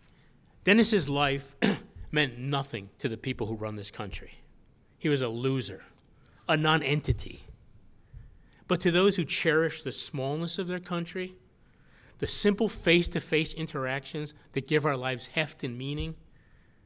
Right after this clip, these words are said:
Dennis is the last American hero. Well, I don't want to end on a downer note, so I'll tell you two other brief baseball stories.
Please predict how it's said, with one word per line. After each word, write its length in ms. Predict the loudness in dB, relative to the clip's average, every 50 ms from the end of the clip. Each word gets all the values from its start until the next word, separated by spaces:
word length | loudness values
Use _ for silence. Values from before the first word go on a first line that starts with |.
| _ _ _ _ -20 -20 -20 _ _ _
Dennis 320 | -2 0 0 2 0 -2 -4
is 120 | -6 -6
the 80 | -6 -4
last 360 | -2 -2 -2 -4 -4 -6 -6
American 400 | -4 -4 -2 -2 -4 -4 -6 -8
hero. 380 | -6 -6 -6 -6 -6 -8 -12 -16 -20 -20 -20 -20 -20 -20 -20 -20 -20 -20 -20 -20 -20 -20 _ _ _ _ -20 -20 -20 -20 -20 _ _ -20 -20 -20 -20 -20 -20 _ _ _ _ _ -20 -20 -20 _ _ _ _ _ _ _ _ _
Well, 140 | 6 6 6
I 80 | 8
don't 160 | 6 6 6 6
want 140 | 4 2
to 40 | 2
end 120 | 0 -2 -2
on 80 | -2
a 40 | -4
downer 360 | -4 -4 -2 -2 -2 -4 -6
note, 260 | -6 -8 -8 -8 -6
so 100 | -4 -4
I'll 80 | -4 -2
tell 160 | 2 2 2
you 80 | 2 2
two 260 | 0 -2 -2 0 0
other 140 | 0 -2 -4
brief 420 | -6 -4 -2 0 0 -2 -4 -6
baseball 440 | -6 -4 -4 -4 -6 -6 -6 -6 -6
stories. 560 | -6 -6 -6 -4 -4 -4 -4 -6 -6 -10 -14